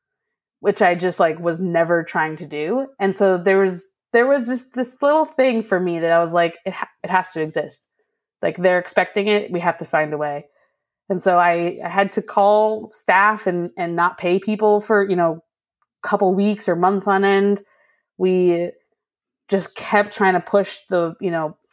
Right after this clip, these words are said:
push on things of, like, how do we get, how do we make this happen? We found our very first angel investor who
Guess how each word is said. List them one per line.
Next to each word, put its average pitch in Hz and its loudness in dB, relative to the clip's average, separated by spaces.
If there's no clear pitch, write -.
push 214 -2
on 196 2
things 196 0
of, 170 -4
like, 165 -4
how 180 2
do 185 2
we 185 -2
get, 180 -2
how 180 0
do 185 0
we 190 0
make 185 -4
this 180 -8
happen? 180 -4
We 196 -4
found 202 2
our 180 2
very 185 2
first - -4
angel 180 -2
investor 202 0
who 190 -2